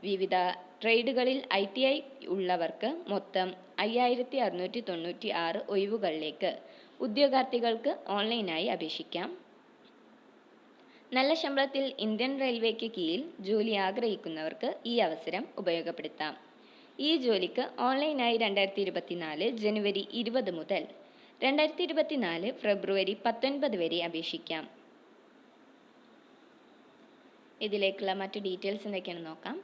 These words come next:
സ്ഥാപനത്തിൻ്റെ പേര് റെയിൽവേ റിക്രൂട്ട്മെന്റ് ബോർഡ്. ജോലിയുടെ സ്വഭാവം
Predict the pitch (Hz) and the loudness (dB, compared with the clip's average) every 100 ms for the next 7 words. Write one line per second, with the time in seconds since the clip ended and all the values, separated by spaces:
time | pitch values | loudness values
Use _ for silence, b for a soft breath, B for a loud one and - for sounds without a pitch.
0 | - - - 262 254 254 269 285 277 285 | -16 -20 -4 4 4 4 0 0 0 0
1 | 175 160 202 381 - - 226 240 285 339 | 0 2 -2 -4 -6 2 2 4 0 0
2 | 247 196 185 170 160 160 185 277 - B | -2 -4 -4 -6 -8 0 0 0 -8 B
3 | B B B B 190 214 220 214 220 220 | B B B B -2 2 4 2 2 -2
4 | 202 185 220 | 2 2 0